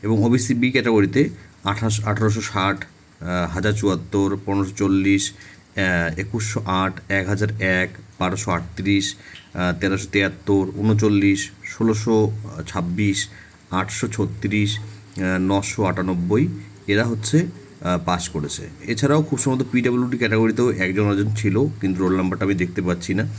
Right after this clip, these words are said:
তো এই হলো খয়রাশোল ব্লকের অঙ্গনওয়াড়ি ওয়ার্কার পদের রেজাল্ট। আহ, তো আশা করি অনেকেই তোমরা পাস করলে, কিন্তু, আহ, যারা পাস করলে তাদের, আহ, চারজনের মধ্যে একজনের চাকরি হবে অথবা পাঁচজনের মধ্যে একজনের চাকরি হবে।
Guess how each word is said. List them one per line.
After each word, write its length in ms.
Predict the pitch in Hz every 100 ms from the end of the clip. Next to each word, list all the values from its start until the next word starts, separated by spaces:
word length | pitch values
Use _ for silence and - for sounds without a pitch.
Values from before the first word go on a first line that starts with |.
| - - - - -
তো 120 | 107
এই 200 | 107 135
হলো 300 | 143 95 98 - - - - -
খয়রাশোল 640 | - 92 101 117 - 135
ব্লকের 480 | 104 80 78 98 113 107
অঙ্গনওয়াড়ি 600 | 92 92 98 110 117 120
ওয়ার্কার 640 | 110 85 82 90 95 123 127
পদের 280 | - 87 95
রেজাল্ট। 480 | 87 80 73 87 123
আহ, 920 | - - - - - 85 85 82 80 80
তো 160 | 98 95
আশা 280 | 82 - 110
করি 380 | 104 101 107 -
অনেকেই 320 | 85 92 95 104
তোমরা 160 | 101 101
পাস 200 | 92 -
করলে, 380 | 113 107 101 104
কিন্তু, 520 | 101 98 98 104 98 147
আহ, 500 | - - - 87 90
যারা 180 | 95 107
পাস 220 | 101 95
করলে 340 | - 110 98 98
তাদের, 320 | 98 98 104
আহ, 420 | 107 - - 85
চারজনের 440 | 87 92 92 101 107
মধ্যে 300 | 101 92 104
একজনের 260 | 92 101
চাকরি 280 | 98 98 101
হবে 180 | 95 95
অথবা 200 | 90 101
পাঁচজনের 320 | 92 90 92
মধ্যে 220 | 95 95 98
একজনের 180 | 90
চাকরি 320 | 85 80 82 80
হবে। 380 | 78 76 -